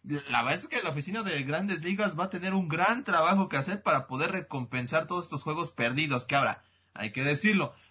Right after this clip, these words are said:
con la temporada que están teniendo mis Mediarrojas de Boston, pues yo creo que ya no deberían jugar lo que queda del año, ¿no? Eso es, eso es lo que andan diciendo también varios fanáticos. <laughs>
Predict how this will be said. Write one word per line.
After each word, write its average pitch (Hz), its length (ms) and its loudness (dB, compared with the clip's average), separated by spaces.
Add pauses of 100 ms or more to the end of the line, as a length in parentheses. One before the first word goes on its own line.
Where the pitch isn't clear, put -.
con 139 180 2
la 127 140 2
temporada 151 420 2
que 165 80 -8
están 170 240 -6
teniendo 175 320 -4
mis 143 100 -2
Mediarrojas 147 460 2
de 143 120 -2
Boston, 180 360 -4
pues 139 140 -4
yo 156 80 -2
creo 160 140 -8
que 147 100 -2
ya 147 80 2
no 160 100 -2
deberían 143 300 -2
jugar 147 420 0
lo 123 180 -4
que 117 140 -6
queda 156 220 0
del 127 160 2
año, 113 280 0
¿no? 156 300 0
Eso 165 240 -4
es, 180 140 -6
eso 196 160 0
es 185 40 4
lo 165 120 0
que 185 80 -4
andan 185 240 -2
diciendo 170 400 0
también 165 260 -2
varios 165 220 2
fanáticos. 135 640 -2
<laughs> 147 80 2